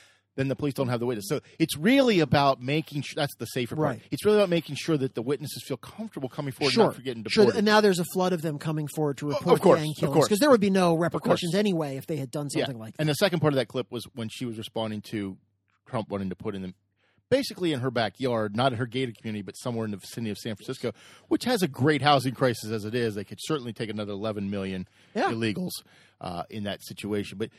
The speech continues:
Speaker 1: she, you notice she said, "They're all here. They're law-abiding citizens." Uh, to which I say, "No, they're not, because they're here illegally. They're obviously not law-abiding citizens. They may not be
Speaker 2: We,
Speaker 1: violent
Speaker 2: we,
Speaker 1: citizens,
Speaker 2: we just
Speaker 1: but"
Speaker 2: skip over that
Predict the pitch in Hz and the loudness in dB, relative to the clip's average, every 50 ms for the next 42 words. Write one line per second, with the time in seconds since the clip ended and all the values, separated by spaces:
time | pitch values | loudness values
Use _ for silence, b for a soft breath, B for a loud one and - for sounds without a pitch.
0 | b b - 202 190 - 180 180 185 185 196 180 151 - 165 135 - 165 143 120 | b b -12 -12 -10 -6 -4 0 4 4 4 4 2 0 -4 -2 0 0 -2 -2
1 | 107 _ _ _ - - - 117 120 117 113 113 127 135 143 147 135 143 139 131 | -4 _ _ _ -20 -14 -6 -4 -2 -2 0 0 0 0 0 -2 -2 -4 -4 -4
2 | 123 120 120 113 _ _ _ _ _ _ _ - 117 113 110 123 127 143 139 147 | -4 -4 -6 -8 _ _ _ _ _ _ _ -10 -8 -2 2 4 4 4 6 4
3 | 143 143 139 123 - 123 107 95 - - 62 62 - - _ _ _ _ _ _ | 2 2 2 -2 -6 -6 -6 -6 -8 -14 -20 -20 -20 -20 _ _ _ _ _ _
4 | 92 92 92 87 - - 107 107 - 101 98 - 104 92 - _ _ - 101 110 | -12 -10 -10 -10 -8 -8 -8 -6 -6 -8 -8 -8 -12 -12 -14 _ _ -12 -8 -6
5 | 127 151 143 110 113 135 - _ _ - 113 110 - - 113 107 101 - - 104 | -4 -2 -2 -2 -4 -6 -8 _ _ -14 -14 -12 -10 -8 -6 -6 -6 -6 -8 -8
6 | 98 101 104 104 113 139 151 143 107 95 92 98 113 123 _ _ - - 95 90 | -6 -6 -6 -6 -4 -4 -4 -4 -4 -6 -8 -8 -10 -12 _ _ -14 -12 -10 -10
7 | 98 104 - - 110 107 98 85 113 107 107 113 110 104 - 117 90 127 131 156 | -10 -12 -12 -12 -10 -10 -8 -6 -6 -6 -4 -4 -6 -6 -8 -10 -6 -2 2 4
8 | 185 202 196 220 202 262 277 277 247 262 277 269 247 240 254 233 254 233 - - | 4 2 2 2 2 4 4 4 4 4 2 2 2 0 0 0 0 0 0 0
9 | 247 233 - 202 196 185 160 160 147 131 117 117 | 0 0 2 2 0 0 0 -2 -4 -6 -6 -10